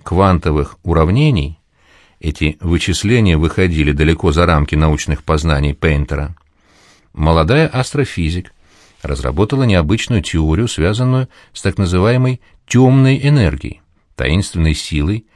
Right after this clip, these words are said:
которая составляла три четверти Вселенной и отвечала за ее ускоряющееся расширение в космическом пространстве. Дальнейшим свидетельством незаурядного дарования доктора Шоу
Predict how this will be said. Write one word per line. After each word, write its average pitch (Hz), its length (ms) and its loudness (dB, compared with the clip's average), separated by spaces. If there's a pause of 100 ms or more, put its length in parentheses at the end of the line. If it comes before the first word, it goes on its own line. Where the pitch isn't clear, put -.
(380)
которая 131 340 0
составляла 123 640 2
три 123 240 0
четверти 135 500 -2
Вселенной 87 840 0 (320)
и 78 80 -2
отвечала 76 520 0
за 95 120 0
ее 98 300 2
ускоряющееся 98 1000 -2
расширение 87 600 0
в 95 40 -8
космическом 80 640 -4
пространстве. 78 680 -6 (2000)
Дальнейшим 95 800 2 (160)
свидетельством 85 640 0
незаурядного 85 720 2
дарования 76 480 2
доктора 76 420 -2
Шоу 80 460 -4